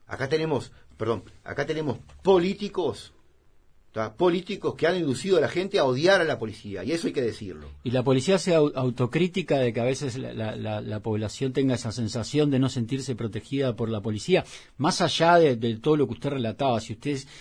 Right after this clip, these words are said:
Speaker 2: se tiene que mirar para adentro como fuerza, ¿qué autocrítica realizaría?
Speaker 1: Totalmente. Falta capacitaciones. Falta un montón de capacitaciones. No tenemos.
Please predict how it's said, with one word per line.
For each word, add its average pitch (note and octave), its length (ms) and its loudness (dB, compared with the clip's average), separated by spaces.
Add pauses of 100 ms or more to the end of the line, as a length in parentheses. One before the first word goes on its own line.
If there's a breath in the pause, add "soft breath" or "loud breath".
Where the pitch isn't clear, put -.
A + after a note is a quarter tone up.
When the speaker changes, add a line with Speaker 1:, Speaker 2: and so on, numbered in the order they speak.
(120)
Speaker 2:
se B2+ 160 -8
tiene C#3 240 0
que B2+ 100 2
mirar C3 260 2
para B2+ 180 2
adentro B2+ 300 0
como A#2 220 0
fuerza, A#2 400 -4
¿qué D3 80 -4
autocrítica B2+ 800 -2
realizaría? G#2 580 -8
Speaker 1:
Totalmente. F#2 640 -12 (1000)
Falta G2+ 300 -4
capacitaciones. F2 720 -14 (960)
Falta G2+ 280 -6
un F#2+ 60 -6
montón G2+ 340 -4
de F2+ 60 -10
capacitaciones. E2+ 680 -16 (120)
No F#2+ 120 -12
tenemos. E2+ 500 -16